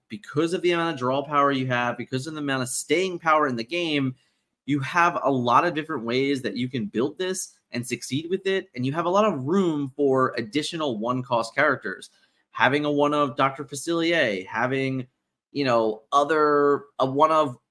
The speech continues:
Stitch for three lore, like, just all these different little indi-, indications that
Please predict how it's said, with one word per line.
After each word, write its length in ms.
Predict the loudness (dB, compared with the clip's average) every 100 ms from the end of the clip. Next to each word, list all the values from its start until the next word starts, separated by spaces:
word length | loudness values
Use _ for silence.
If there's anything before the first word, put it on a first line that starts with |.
| _
Stitch 840 | -10 -8 -4 0 0 0 -6 -10 _ -6
for 240 | -4 -2
three 340 | -4 -2 0 0
lore, 340 | 0 0 0
like, 240 | 0 -4 -8 _ _
just 200 | -2 -2
all 220 | 0 0
these 160 | 2 2
different 280 | 0 0 -2
little 200 | -2 0
indi-, 260 | -2 -4
indications 720 | -4 -4 -2 -2 -2 -4 -8 -2
that 300 | 0 0